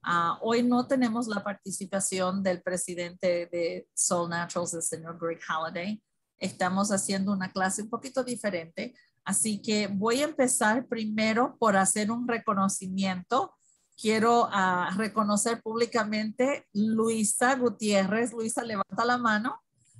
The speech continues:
Luisa Gutiérrez logró Soul Prime por primera vez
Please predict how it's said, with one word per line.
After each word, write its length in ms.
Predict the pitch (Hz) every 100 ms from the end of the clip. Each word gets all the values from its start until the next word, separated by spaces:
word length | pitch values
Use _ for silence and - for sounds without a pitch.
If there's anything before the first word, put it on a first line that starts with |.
| - _ -
Luisa 440 | 214 247 - 285
Gutiérrez 800 | 262 254 247 240 254 254 254 - -
logró 600 | 214 226 208 220 226 247
Soul 640 | - - 240 240 269 - -
Prime 440 | 233 220 233 247
por 300 | 226 202 190
primera 720 | 185 175 180 196 220 247 254
vez 460 | 240 247 247 -